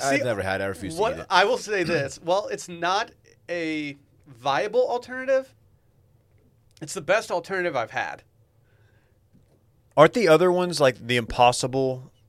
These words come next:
Speaker 3: Isn't it, like, loaded down with all sorts of random shit, too? Like, so, like,
Speaker 1: Probably.
Speaker 3: the net benefit from it is, like, if anything, it's negligible.
Speaker 1: Yeah.
Speaker 2: Yeah, hard to say, really.
Speaker 1: Jack-, I've
Speaker 3: I mean,
Speaker 1: had
Speaker 3: you're still
Speaker 1: jackfruit once, and I was like, "You know what? I get it."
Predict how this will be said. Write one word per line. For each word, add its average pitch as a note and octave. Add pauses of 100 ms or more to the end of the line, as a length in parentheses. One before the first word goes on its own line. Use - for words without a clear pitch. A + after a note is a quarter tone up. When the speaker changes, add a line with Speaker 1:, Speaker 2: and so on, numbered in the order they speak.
(120)
Speaker 3:
Isn't D3+
it, D3+
like, C#3
loaded A2+
down A2
with A2
all G#2+
sorts A2
of G2+
random G2+
shit, G#2+
too? G#2+
Like, G#2
so, A#2+
like, A2 (300)
Speaker 1:
Probably. F#3
Speaker 3:
the B2+
net C#3+
benefit C3
from D3+
it D3
is, A2+
like, A2 (1120)
if C#3
anything, G#2+
it's G2
negligible. A2+ (800)
Speaker 1:
Yeah. - (480)
Speaker 2:
Yeah, G#3
hard F#2+
to E2+
say, D#2
really. E2+
Speaker 1:
Jack-, G#3
I've -
Speaker 3:
I F3+
mean, D3+
Speaker 1:
had D#3
Speaker 3:
you're F#3
still F3+
Speaker 1:
jackfruit F#3+
once, D3+
and D3+
I C#3+
was C#3+
like, D3+
"You G3+
know G#3+
what? G#3
I D#3+
get D#3
it." G3